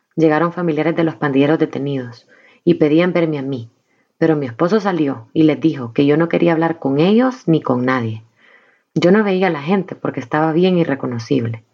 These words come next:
Nos ofrecieron mucho dinero para que yo no hablara, para que no estuviera presente en la audiencia. Teníamos que salir, los dos, mi esposo y yo. Solo sacamos unas dos mudadas de nuestra casa y arrancamos camino.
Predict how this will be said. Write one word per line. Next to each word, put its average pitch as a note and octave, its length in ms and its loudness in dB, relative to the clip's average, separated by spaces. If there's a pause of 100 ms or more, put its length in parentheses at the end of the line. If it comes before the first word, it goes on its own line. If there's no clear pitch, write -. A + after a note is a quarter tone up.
(640)
Nos F#3 120 4
ofrecieron G3+ 440 2
mucho B3+ 260 4
dinero G3+ 460 2
para C3 180 -4
que C#3 120 0
yo C#3+ 100 4
no D#3 100 2
hablara, C#3+ 480 -4 (140)
para F3 180 -2
que - 80 -8
no C#3 80 -4
estuviera E3 400 2
presente E3+ 460 -6
en B2 60 -8
la B2 40 -8
audiencia. D3 520 -2 (760)
Teníamos F3+ 480 4
que E3+ 140 -8
salir, B2+ 380 -4 (160)
los C#3 200 0
dos, C3 240 -2 (160)
mi C#3+ 140 -10
esposo F3+ 420 -4
y D3+ 140 2
yo. B2 240 -4 (1040)
Solo G3 240 0
sacamos G3 400 -2
unas F3+ 180 -2
dos G3+ 140 2
mudadas G#3 400 2
de D#3+ 80 0
nuestra C#3+ 320 -6
casa G3+ 260 -2
y A3 60 0
arrancamos C#3+ 580 -2
camino. C3+ 560 0